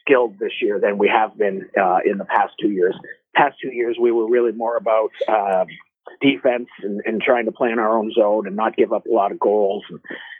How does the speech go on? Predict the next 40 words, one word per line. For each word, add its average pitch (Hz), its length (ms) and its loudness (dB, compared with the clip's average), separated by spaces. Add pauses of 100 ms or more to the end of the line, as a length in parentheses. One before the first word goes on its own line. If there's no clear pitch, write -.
(100)
and, 95 360 2
uh, 95 260 2
you 120 220 2
know, 107 100 -4
you, 117 220 0
you 120 120 -6
do 127 200 2
what 120 180 0
you 117 80 0
have 110 200 -2
to 95 80 -20
do 120 180 2
at 101 100 -8
that 98 180 -8
point 104 280 -6
when, 98 260 -2
you 123 80 4
know, 98 240 -4
you, 107 120 0
you 104 140 0
have 107 120 2
a - 40 -4
hard 113 240 0
time 104 220 -6
scoring. 117 400 0 (300)
This 170 240 2
year, 151 120 0
we, 120 260 -2
we've 147 220 -2
got, 139 340 0 (720)
you 123 80 0
know, 117 60 4
we've 127 160 4
got 151 220 0
some 120 100 -8
really 120 320 2
good 113 260 -2
players. 107 400 -6
There, 113 240 0
there, 117 180 2